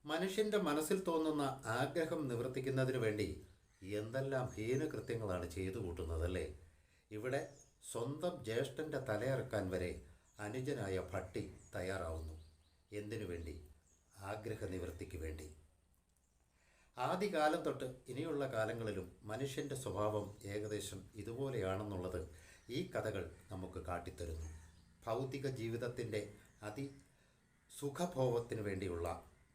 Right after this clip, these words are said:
പാച്ചിൽ, അത് മനുഷ്യനെ വളരെ ഹീനമായ കൃത്യങ്ങളിലേക്ക് നയിക്കുന്നു. വിക്രമാദിത്യ കഥകളുടെ മറ്റുള്ള എപ്പിസോഡുകൾക്ക് വേണ്ടി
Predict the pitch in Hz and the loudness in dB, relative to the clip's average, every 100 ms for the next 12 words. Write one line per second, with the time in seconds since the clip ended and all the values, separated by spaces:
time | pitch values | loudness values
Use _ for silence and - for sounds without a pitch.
0 | - 98 - 95 - - - - 110 120 | -8 -6 -6 -10 -12 -18 -20 -14 -8 -4
1 | 110 117 113 127 127 - - _ _ 110 | -2 -2 -4 -4 -6 -8 -20 _ _ -4
2 | 113 139 160 - - 131 151 190 185 135 | 0 0 0 -4 -4 0 2 2 2 0
3 | 117 98 - - 127 110 92 92 90 85 | 0 -2 -4 -4 -2 0 0 -2 -2 -8
4 | 80 - 98 95 87 - - 80 - - | -10 -14 -10 -8 -8 -10 -12 -12 -16 -20
5 | _ _ _ _ _ _ _ _ _ _ | _ _ _ _ _ _ _ _ _ _
6 | 131 151 180 190 202 196 190 185 156 143 | -6 -4 0 2 4 2 2 2 4 4
7 | 139 127 110 - - - 117 123 127 151 | 4 4 2 -2 -14 -20 -8 -6 -2 -2
8 | 143 127 - 113 - 135 135 123 110 107 | -2 -4 -6 -8 -6 -4 -2 -2 -2 -4
9 | 92 90 85 78 | -4 -2 -4 -6